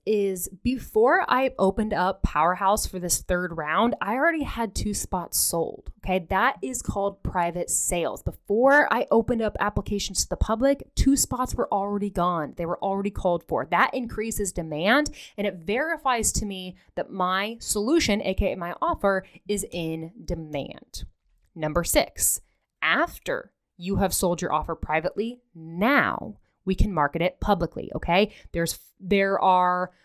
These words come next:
I, I'm gonna say five ways, okay? There's five ways that I teach my clients to market their offer.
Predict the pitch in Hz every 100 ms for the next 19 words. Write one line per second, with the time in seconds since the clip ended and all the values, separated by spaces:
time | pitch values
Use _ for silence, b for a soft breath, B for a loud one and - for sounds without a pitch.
0 | b _ _ _ - _ - 240 - 233
1 | 269 349 311 - 254 240 - - _ _
2 | _ _ _ _ _ _ - 226 185 180
3 | 147 - - - 180 180 196 - - 277
4 | 302 320 202 170 156 151 151 156 - 165
5 | 170 - 175 - 165 151 151 - 151 151
6 | 143 - - - 151 147 147 151 147 -
7 | - 151 - 262 269 262